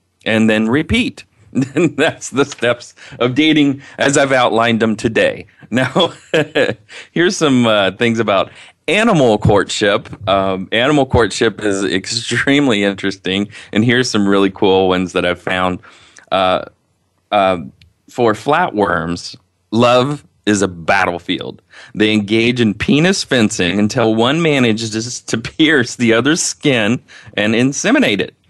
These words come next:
and determining who will play the part of the female in this strange underwater mating ritual. And that is flatworms.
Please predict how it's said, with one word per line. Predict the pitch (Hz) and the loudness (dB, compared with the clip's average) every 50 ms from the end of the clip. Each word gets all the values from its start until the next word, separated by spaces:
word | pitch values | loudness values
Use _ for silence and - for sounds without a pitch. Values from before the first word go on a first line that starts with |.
| _ - - - - _ - | _ -20 -20 -20 -20 _ -6
and | - 98 101 101 104 104 | -2 -2 0 0 -2 -2
determining | 107 107 - 139 135 131 123 123 120 120 117 | -4 -6 -2 0 0 2 2 2 2 2 2
who | 123 | 2
will | 117 120 139 147 | 2 2 2 0
play | - 131 113 117 | 0 0 0 2
the | 123 123 | 0 0
part | - 120 107 110 113 | 0 0 0 2 0
of | 123 | -2
the | 156 | -2
female | 147 127 110 101 101 98 98 107 131 147 | -2 0 2 2 2 2 2 2 0 0
in | 147 127 | -2 -2
this | 104 101 107 - | -2 -2 -4 -4
strange | - - - 104 98 98 104 110 117 120 - - _ _ _ _ _ _ _ - | -8 -6 -4 -2 0 0 0 -2 -4 -6 -8 -14 _ _ _ _ _ _ _ -2
underwater | 131 147 151 156 151 143 131 131 131 139 | 0 2 2 2 4 4 2 4 2 2
mating | 135 127 101 101 104 104 104 104 | 2 2 0 2 2 0 0 0
ritual. | 90 90 85 - - - 62 67 64 - _ - - - - - | -2 -2 -4 -6 -8 -8 -8 -8 -10 -12 _ -20 -20 -20 -6 -2
And | 92 107 113 | 0 2 2
that | 127 165 170 | 2 2 0
is | 170 156 - | -2 -6 -8
flatworms. | - - 123 123 113 - - 85 80 78 - 98 - | -8 -4 -2 -2 -2 -2 -2 -4 -4 -4 -6 -12 -14